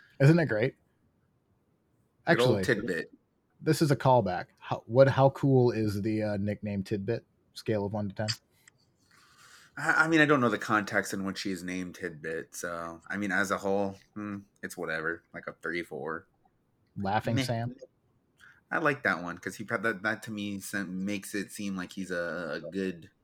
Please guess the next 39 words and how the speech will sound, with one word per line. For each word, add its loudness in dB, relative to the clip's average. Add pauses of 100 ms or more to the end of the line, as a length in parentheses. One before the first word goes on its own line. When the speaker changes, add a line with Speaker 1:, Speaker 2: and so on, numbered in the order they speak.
(240)
Speaker 2:
you -10
know, -8 (580)
funny -4
Speaker 1:
Maniac? 0
Speaker 2:
dude. -4
Everyone -6
likes -6
him. -10 (400)
No, 0
he's -2
not 0
the -2
guy 0
that -2
sit -12
there -4
going, -4
<laughs> -20
He's 4 (1040)
Speaker 1:
Isn't 2
Speaker 2:
more 6
Speaker 1:
he 8
Speaker 2:
of 2
a, 2
"Hey, 4
look, 4
it's, -2
uh, 10
it's -2
Laughing 0
Sam. -6 (1900)
Always -2
gotta 0
laugh -4
in -4
him." -4 (200)
I -4
don't -8
know. -12